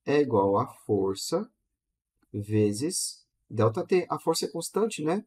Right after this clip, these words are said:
Então, a gente tem essa relação. Vinte e sete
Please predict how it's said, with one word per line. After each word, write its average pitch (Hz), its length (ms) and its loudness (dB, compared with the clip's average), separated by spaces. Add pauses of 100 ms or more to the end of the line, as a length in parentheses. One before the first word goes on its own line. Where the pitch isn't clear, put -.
(120)
Então, 143 140 -2
a 147 60 -2
gente 151 200 -4
tem 151 80 -2
essa 156 200 -4
relação. 165 500 -4 (1300)
Vinte 143 360 0
e - 20 0
sete 160 720 0